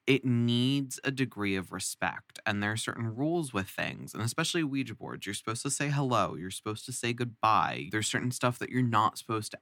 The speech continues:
ask. You're always supposed to introduce yourself properly. Like, "Hello, my name is Malcolm, and I would like to speak to you today."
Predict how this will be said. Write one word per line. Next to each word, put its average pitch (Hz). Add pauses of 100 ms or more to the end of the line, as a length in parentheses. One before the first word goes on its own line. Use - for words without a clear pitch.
ask. 110
You're 101 (120)
always 123
supposed 113
to -
introduce 110
yourself 92 (120)
properly. 73 (260)
Like, 104
"Hello, 113 (400)
my 107
name 107
is 107 (120)
Malcolm, 101
and 98
I 98
would 101
like 87
to 104
speak -
to -
you 92
today." -